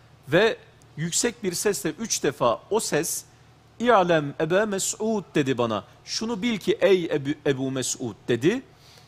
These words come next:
Ben de döndüm, bir baktım ki Efendimiz sallallahu aleyhi ve sellem buyurdu ki Peygamberimiz, "İ'lem Ebe Mes'ud, innallâhe akderu aleyke minke aleyh." "Şunu bil ki senin kölenin ücün-,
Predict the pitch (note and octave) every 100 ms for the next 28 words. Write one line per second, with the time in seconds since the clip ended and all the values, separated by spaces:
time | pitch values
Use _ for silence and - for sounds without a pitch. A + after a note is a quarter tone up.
0 | - G#3+ A#3+ G3 G#3 A3 G#3+ G3+ F3+ G3
1 | - C#4 B3 - - F3 C#3+ B2 - -
2 | - - - - D#3 D#3 D#3+ D#3+ D3 C#3+
3 | C3+ A#2+ - D3+ D3 A#3+ D4+ - - -
4 | _ _ _ - E3 F#3 G#3 A3+ - E3
5 | D3 D3 C#3 B2 A2+ - - - A3+ F3
6 | D3 C3+ D3+ E3 D#3 D3+ - - A#3 C4+
7 | - _ _ - A3 G#3+ F#3+ G3 G#3 G3+
8 | G#3 - F3 E3+ D#3+ E3+ D#3+ D3+ D3 D3
9 | C3+ C3 B2+ G#2+ - - - _ _ -
10 | _ _ _ _ _ _ - - A#3 B3+
11 | A#3+ - F#3+ F#3+ - - _ _ _ _
12 | - - - G3 C4 A#3+ G#3+ G3+ G#3+ B3+
13 | F#3 G#3